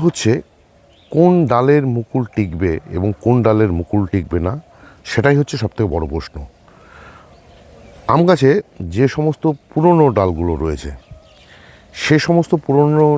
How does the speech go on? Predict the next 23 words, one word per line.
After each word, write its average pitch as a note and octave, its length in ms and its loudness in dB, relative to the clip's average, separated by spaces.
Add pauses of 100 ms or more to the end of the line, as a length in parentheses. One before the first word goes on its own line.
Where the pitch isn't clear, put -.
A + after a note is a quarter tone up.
(120)
ডালে A#2+ 240 2 (140)
যখন B2+ 200 -2 (120)
মুকুল D#3+ 280 -2 (140)
চলে G#2 260 0
আসবে, D2+ 260 -12 (1300)
এই A#2+ 120 2
দেখুন B2+ 220 0 (160)
এই C3 80 0 (140)
আম A2+ 80 0 (100)
গাছটিতে A#2 440 -2
কিন্তু A2+ 180 -4 (140)
মুকুল A#2 360 -2 (600)
আসবে G#2 220 0 (100)
বলে G#2+ 140 0 (100)
মনে F#2 180 -2
হচ্ছে। D#2 200 -8 (120)
এই F#2+ 120 -6
যে G2+ 60 -2 (120)
দেখুন B2 220 -6 (400)
আরেকটি G2 340 -4 (600)
পুরনো G2+ 420 -2
ডাল, F2+ 160 2 (3750)
সেই F3+ 220 2